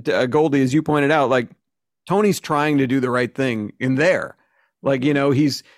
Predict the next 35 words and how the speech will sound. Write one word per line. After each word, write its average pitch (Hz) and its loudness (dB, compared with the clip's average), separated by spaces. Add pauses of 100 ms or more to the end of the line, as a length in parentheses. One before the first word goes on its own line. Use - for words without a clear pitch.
(100)
he, 170 -4 (420)
Carmela, 135 0
you 135 0
know, 120 -2
is 113 -4
chastising 123 -2
Tony 117 -4
about 101 -6
some 113 -4
way 110 -4
he's 113 -6
acted 113 -2
in 117 -6
the 123 -4
past. 180 -4
And 131 -2
you 139 2
watch 147 0
Tony, 156 0
like, 123 -4
almost 156 -2
rise 135 0
to - -6
anger, 117 -4 (440)
then 127 -4
kind 143 -2
of 131 -2
settle 127 0
down, 123 -4
and 123 -2
he 135 -2
eats 139 -4
it. - -8 (440)
He 156 2
just 175 -2